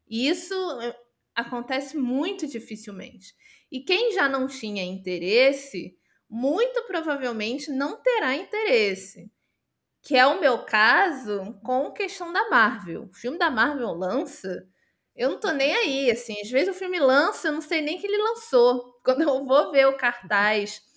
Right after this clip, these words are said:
é, a programação do cinema, porque eu quero ir ao cinema, eu encontro ele lá. Eu nem sei que ele lançou.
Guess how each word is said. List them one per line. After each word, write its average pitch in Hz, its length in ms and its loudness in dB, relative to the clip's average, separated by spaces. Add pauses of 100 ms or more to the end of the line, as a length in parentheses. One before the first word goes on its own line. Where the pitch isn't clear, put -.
(300)
é, 208 200 2
a 220 120 4
programação 226 720 0
do 214 80 -14
cinema, 214 440 -4
porque 214 140 -10
eu 214 80 -12
quero 208 200 0
ir 208 60 0
ao 214 80 -2
cinema, 214 500 -4
eu 254 80 2
encontro 294 640 -4
ele 320 180 -2
lá. 240 380 0 (360)
Eu 208 100 -10
nem 233 180 -4
sei 262 400 2
que 359 80 -4
ele 220 140 -2
lançou. 180 580 -10